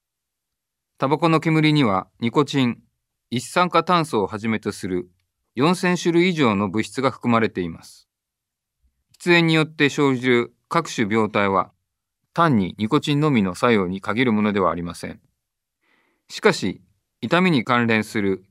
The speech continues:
病態生理学的な影響を与える物質としては、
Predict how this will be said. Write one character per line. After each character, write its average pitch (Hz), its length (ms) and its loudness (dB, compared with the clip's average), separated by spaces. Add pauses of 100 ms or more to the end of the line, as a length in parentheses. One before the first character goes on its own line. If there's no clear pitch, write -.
(100)
病 160 220 4
態 165 200 4
生 160 220 2
理 151 100 2
学 143 140 2
的 131 260 -4
な 120 240 0 (240)
影 123 200 2
響 120 180 2
を 113 60 4
与 117 140 0
え 113 100 2
る 104 80 -6
物 107 120 -4
質 - 160 -20
と 117 120 -4
し - 100 -8
て 117 100 -2
は、 87 200 -4